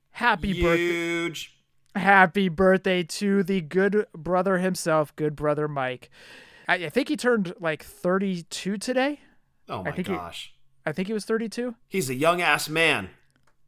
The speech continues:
Speaker 1: I, he said forty-three, but man.
Speaker 2: I don't believe it. No, I don't believe it.
Speaker 1: With that beard flowing,
Speaker 2: <laughs>
Speaker 1: making him look like he's thirty-two. He said forty-three. I don't believe him.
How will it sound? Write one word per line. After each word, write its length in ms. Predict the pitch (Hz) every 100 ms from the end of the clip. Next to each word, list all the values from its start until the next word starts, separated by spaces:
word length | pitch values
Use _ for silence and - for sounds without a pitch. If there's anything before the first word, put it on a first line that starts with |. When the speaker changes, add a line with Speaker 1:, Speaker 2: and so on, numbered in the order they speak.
| _
Speaker 1:
I, 160 | - 165
he 160 | 170 180
said 260 | - 359 262
forty-three, 640 | 226 214 185 - 175 165
but 240 | 143 139 160
man. 380 | 175 175 170 - _ _
Speaker 2:
I 160 | - 156
don't 160 | 165
believe 300 | 131 123 117
it. 180 | 117 - -
No, 120 | 123
I 140 | 120 120
don't 120 | 113
believe 220 | 98 95
it. 140 | 92 _ -
Speaker 1:
With 220 | 190 220
that 280 | 220 156 131
beard 320 | 165 196 196
flowing, 720 | - 180 175 196 220 220 226 - - - -
Speaker 2:
<laughs> 420 | - 196 - -
Speaker 1:
making 320 | 196 196 220 220
him 140 | 185
look 160 | 185 185
like 180 | 175
he's 140 | 165 151
thirty-two. 520 | 175 156 147 151 135
He 160 | 143 285
said 240 | 247 160
forty-three. 520 | - 147 131 135 123 -
I 180 | 214 208
don't 200 | 180 147
believe 260 | 139 123
him. 200 | 117 131